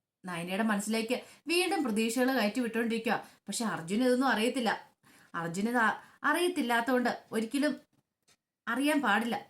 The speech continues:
കാരണം ഒരിക്കലും എന്ന് പറഞ്ഞാൽ ഇപ്പൊ ഈ സമയത്ത് അർജുൻ അറിയാൻ പാടില്ല. അതുകൊണ്ട് മാത്രമാണ് എൻ്റെ പിങ്കിയുടെ പൃഥ്വിറാമങ്ങളുടെ മുന്നിൽ വെച്ച് അവൾ ഈ കാര്യങ്ങളൊക്കെ തുറന്നു പറഞ്ഞെന്ന് പറയാം.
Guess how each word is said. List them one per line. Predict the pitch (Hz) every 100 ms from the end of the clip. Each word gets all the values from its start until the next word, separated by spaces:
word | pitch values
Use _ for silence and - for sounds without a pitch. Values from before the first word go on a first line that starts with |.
| -
കാരണം | 165 185
ഒരിക്കലും | 170 170 190
എന്ന് | 214
പറഞ്ഞാൽ | 220 247 -
ഇപ്പൊ | 208 254 285
ഈ | 294
സമയത്ത് | 294 247 269 269
അർജുൻ | 226 254
അറിയാൻ | 254 220 254
പാടില്ല. | 233 190 202 202 - - -
അതുകൊണ്ട് | 190 185 202 254
മാത്രമാണ് | 240 208 254 247 233 - -
എൻ്റെ | 185 175 226 220 - _ _ - _ -
പിങ്കിയുടെ | 202 214 226
പൃഥ്വിറാമങ്ങളുടെ | 226 220 196 202 202 214 208 220 247
മുന്നിൽ | 233 196 220
വെച്ച് | 220 233 214 - _ _ _ _ _ _
അവൾ | 226 226
ഈ | 240
കാര്യങ്ങളൊക്കെ | 240 196 208 233 226 240 220
തുറന്നു | 185 185 240
പറഞ്ഞെന്ന് | 202 202 220
പറയാം. | 220 190